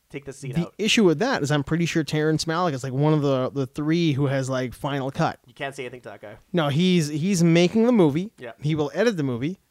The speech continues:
Speaker 2: He will choose the music.
Speaker 1: Mm-hmm.
Speaker 2: He will fire the director, or he'll fire the, <laughs> what's it called? The, um, the, the music guy there, composer.
Speaker 1: Composer.
Speaker 2: And he'll eat that person's children.
Speaker 1: Yep.
Speaker 2: And that's, that's what he gets.
Speaker 1: Mm-hmm.
Speaker 2: He gets to eat one baby per film.
Speaker 1: Yeah.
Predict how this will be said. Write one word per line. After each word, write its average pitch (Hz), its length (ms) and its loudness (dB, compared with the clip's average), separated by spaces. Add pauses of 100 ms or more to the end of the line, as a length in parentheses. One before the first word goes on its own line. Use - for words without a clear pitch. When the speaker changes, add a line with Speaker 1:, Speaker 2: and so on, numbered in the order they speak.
(140)
Speaker 2:
He - 120 -10
will 147 160 -2
choose 254 380 0
the 185 80 2
music. 147 440 -2
Speaker 1:
Mm-hmm. 139 120 -16
Speaker 2:
He 156 80 0
will 135 160 -2
fire 214 420 0
the 190 80 4
director, 160 420 -2 (360)
or 175 80 2
he'll 185 180 8
fire 202 320 6
the, 147 840 4
<laughs> - 20 -10
what's 151 220 -2
it 147 80 -8
called? 127 260 -4
The, 135 220 -2
um, 113 380 -6 (520)
the, 139 160 -4
the 165 120 0
music 208 280 0
guy 90 180 -12
there, - 160 -18 (240)
composer. 160 460 6 (120)
Speaker 1:
Composer. 117 480 -14
Speaker 2:
And 175 80 0
he'll 170 200 2
eat 190 200 -8
that 160 160 -6
person's 156 320 -4
children. 185 380 -6
Speaker 1:
Yep. - 140 -14 (460)
Speaker 2:
And 175 100 6
that's, 175 240 2
that's 175 220 0
what 170 120 4
he 185 80 4
gets. 185 300 -2 (140)
Speaker 1:
Mm-hmm. 143 160 -12
Speaker 2:
He 214 260 2
gets 190 200 0
to 180 140 0
eat 202 160 -6
one 214 280 2
baby 190 300 4
per 135 120 -8
film. 117 300 -6 (120)
Speaker 1:
Yeah. 127 140 -10